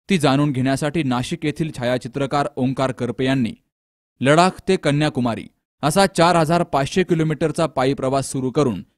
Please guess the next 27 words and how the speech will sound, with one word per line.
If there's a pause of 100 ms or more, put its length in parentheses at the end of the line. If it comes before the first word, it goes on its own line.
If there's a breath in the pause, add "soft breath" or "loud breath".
(280)
या
माध्यमातून
प्रत्येक
भागातील
संस्कृती (360)
समजावून
घेण्याचा
ते
प्रयत्न
करतायत. (1000)
रविवारी
सकाळी
राहुरी
कारखाना
या
ठिकाणी
करपे
यांचं
आगमन
झालं
असता (480)
त्यांचा
माऊली
प्रतिष्ठानच्या
वतीनं
स्वागत
करून